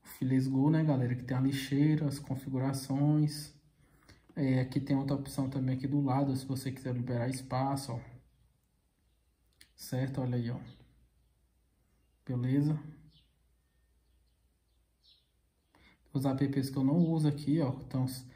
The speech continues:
tão sendo, é, mostrado pra eu poder excluir, né?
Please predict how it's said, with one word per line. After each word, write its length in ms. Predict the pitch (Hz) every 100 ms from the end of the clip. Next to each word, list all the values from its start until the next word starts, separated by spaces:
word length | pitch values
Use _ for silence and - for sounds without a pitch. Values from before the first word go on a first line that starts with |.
| - _ -
tão 160 | 131
sendo, 680 | 131 - 131 127 127 127 123
é, 480 | 123 123 123 123 127
mostrado 640 | 123 139 - - 131 143
pra 100 | -
eu 60 | 131
poder 220 | 123 127
excluir, 520 | 127 - 135 127 139
né? 240 | 151 151